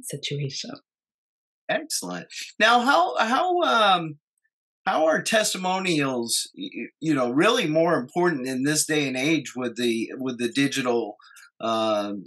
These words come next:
Speaker 2: spectrum that we're working in nowadays?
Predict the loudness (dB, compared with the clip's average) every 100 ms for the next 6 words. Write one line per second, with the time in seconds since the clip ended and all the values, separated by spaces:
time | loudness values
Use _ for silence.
0 | -16 -12 -12 -4 -2 0 0 0 0 0
1 | 2 0 2 0 0 -6 -8 -8 -8 -8
2 | -12 -14 -12 -10 -10